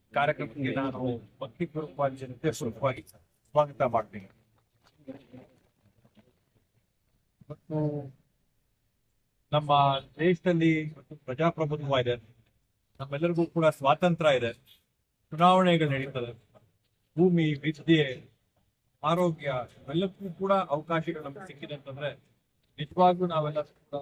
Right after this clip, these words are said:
ಒಗ್ಗಟ್ಟಾಗಿ ಬಾಬಾ ಸಾಹೇಬ್ ಅಂಬೇಡ್ಕರ್ ಅವ್ರನ್ನ ಈ ಕಾರಣಕ್ಕೆ ನಾವೆಲ್ಲ ಕೂಡ ನೆನೆಸ್ಕೋಬೇಕು. ಯಾಕಂತಂದ್ರೆ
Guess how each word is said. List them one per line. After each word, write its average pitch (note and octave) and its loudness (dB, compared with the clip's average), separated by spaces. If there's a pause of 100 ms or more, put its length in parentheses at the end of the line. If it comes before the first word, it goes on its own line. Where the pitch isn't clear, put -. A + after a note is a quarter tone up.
ಒಗ್ಗಟ್ಟಾಗಿ C#3+ -6 (500)
ಬಾಬಾ - -12
ಸಾಹೇಬ್ C#3 -12
ಅಂಬೇಡ್ಕರ್ E3+ -8
ಅವ್ರನ್ನ D3 -10
ಈ - -10 (140)
ಕಾರಣಕ್ಕೆ C3+ -4
ನಾವೆಲ್ಲ B2 -6 (140)
ಕೂಡ C#3 -8
ನೆನೆಸ್ಕೋಬೇಕು. - -20 (2500)
ಯಾಕಂತಂದ್ರೆ E3 -2